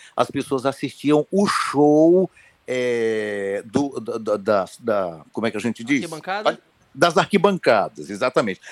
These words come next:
Speaker 1: Isso foi antes do advento do forró. O forró ainda não tinha estourado.
Speaker 2: Uhum.
Speaker 1: Então eu cantava,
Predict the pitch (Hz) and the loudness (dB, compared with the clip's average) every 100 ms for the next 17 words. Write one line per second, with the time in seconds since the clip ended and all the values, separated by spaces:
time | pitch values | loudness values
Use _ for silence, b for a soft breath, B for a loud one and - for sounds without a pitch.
0 | B 185 202 - 185 156 160 233 285 233 | B -2 0 2 4 6 4 4 0 -2
1 | - 196 139 160 160 135 131 120 143 143 | -4 -4 -2 0 0 0 -2 -2 -2 0
2 | 139 - 165 147 92 67 B B - 135 | 0 2 0 2 0 0 B B 0 0
3 | - - 139 135 143 147 - 147 - - | 0 0 0 0 -6 -6 -8 -10 -10 -12
4 | - 175 170 127 104 92 73 - B 143 | -8 -6 -2 0 0 -2 -8 -16 B -8
5 | 127 127 170 196 202 185 - 143 175 180 | -2 2 4 2 0 0 2 2 2 2
6 | 180 151 | 2 0